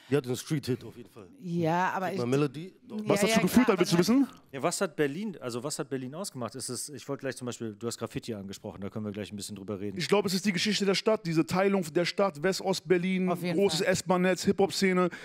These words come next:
Speaker 3: die Brücke zu New York, die ersten, äh, Graffiti-Läden, das ist einfach die Geschichte. Die, also, äh, meiner Meinung nach ist es die Stationierung der, der Army-Soldaten.
Speaker 4: Okay.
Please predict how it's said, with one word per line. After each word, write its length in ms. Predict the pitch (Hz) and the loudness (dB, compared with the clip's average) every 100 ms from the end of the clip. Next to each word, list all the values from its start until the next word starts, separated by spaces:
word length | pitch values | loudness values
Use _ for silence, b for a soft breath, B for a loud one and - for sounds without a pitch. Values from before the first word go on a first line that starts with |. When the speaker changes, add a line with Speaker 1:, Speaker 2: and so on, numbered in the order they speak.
| B B | B B
Speaker 3:
die 120 | 147 | 0
Brücke 240 | 185 180 190 | 2 2 2
zu 160 | - | 2
New 100 | 180 | 4
York, 320 | 175 180 190 - | 6 6 4 2
die 100 | 160 | 4
ersten, 640 | 170 175 180 175 156 165 | 4 2 2 2 4 4
äh, 20 | |
Graffiti-Läden, 680 | 151 170 196 - 185 185 170 | 6 4 4 2 4 4 2
das 80 | 160 | 0
ist 20 | |
einfach 160 | 180 185 | 0 2
die 100 | 180 | 2
Geschichte. 360 | 175 226 - 151 | 2 0 2 2
Die, 120 | - | 2
also, 220 | 135 131 | 2 0
äh, 200 | - 160 | 0 -4
meiner 300 | 135 143 190 | 0 2 2
Meinung 220 | 185 185 180 | 2 2 4
nach 160 | 165 | 2
ist 160 | 160 180 | 0 -4
es 100 | 160 | -2
die 100 | 160 | -2
Stationierung 540 | 170 151 165 175 170 | -2 0 2 2 4
der, 240 | 160 - 143 | 2 2 2
der 180 | 143 | 2
Army-Soldaten. 600 | 113 180 131 117 110 113 - _ - | 2 2 2 0 -2 -6 -18 _ -14
Speaker 4:
Okay. 240 | 110 143 | -2 0